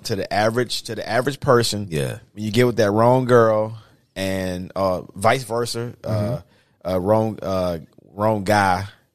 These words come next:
Speaker 2: Mm-hmm.
Speaker 1: and you don't have them, them funds to protect yourself.
Speaker 2: Yeah.
Speaker 1: You messed up.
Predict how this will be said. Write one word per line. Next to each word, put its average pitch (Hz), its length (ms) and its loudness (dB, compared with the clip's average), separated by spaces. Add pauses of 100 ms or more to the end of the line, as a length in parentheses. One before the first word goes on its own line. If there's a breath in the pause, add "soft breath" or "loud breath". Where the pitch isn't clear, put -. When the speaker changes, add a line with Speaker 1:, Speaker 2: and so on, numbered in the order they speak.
(140)
Speaker 2:
Mm-hmm. 104 240 -8
Speaker 1:
and 92 60 -14
you 98 160 -6
don't 107 80 -8
have 104 240 0
them, 98 260 -4
them 95 140 -6
funds 110 480 -4
to 98 160 -4
protect - 420 -2
yourself. 85 540 -6 (140)
Speaker 2:
Yeah. 110 340 -10 (360)
Speaker 1:
You 147 140 -12
messed 165 260 -2
up. - 300 -2